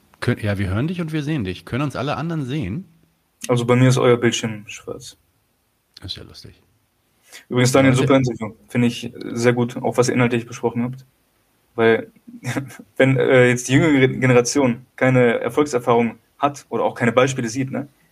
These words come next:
Speaker 2: ist es schwierig, sich vorzustellen, dass man wirklich was anderes erreichen kann, ne? Okay, jetzt sehe ich euch auch.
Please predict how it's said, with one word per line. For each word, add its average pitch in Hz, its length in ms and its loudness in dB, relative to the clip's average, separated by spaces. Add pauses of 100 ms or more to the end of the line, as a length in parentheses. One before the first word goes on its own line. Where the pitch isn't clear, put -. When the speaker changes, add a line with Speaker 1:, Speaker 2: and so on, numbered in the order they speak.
(280)
Speaker 2:
ist 120 100 -6
es 120 80 0
schwierig, 139 260 2
sich 131 120 -2
vorzustellen, 127 400 0
dass 120 100 -2
man 120 120 2
wirklich 120 180 -4
was 117 80 -4
anderes 120 240 2
erreichen 117 280 0
kann, - 160 -12
ne? 127 100 -12 (2250)
Okay, 123 160 -2
jetzt 117 140 2
sehe 117 100 2
ich 104 80 -6
euch 101 140 -8
auch. - 160 -14